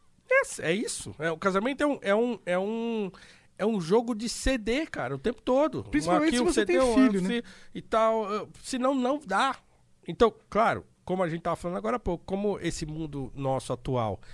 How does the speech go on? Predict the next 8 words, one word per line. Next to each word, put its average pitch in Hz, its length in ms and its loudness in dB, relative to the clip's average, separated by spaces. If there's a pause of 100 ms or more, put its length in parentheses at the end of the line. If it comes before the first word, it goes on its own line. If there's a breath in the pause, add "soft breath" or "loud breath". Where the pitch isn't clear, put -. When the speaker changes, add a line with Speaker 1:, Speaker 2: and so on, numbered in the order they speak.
(280 soft breath)
Speaker 1:
ele 131 180 -2
é 156 60 4
um 170 60 4
mundo 143 240 -4
que 131 120 -12
tende 180 380 -2
ao 147 140 0
individualismo... 123 960 -4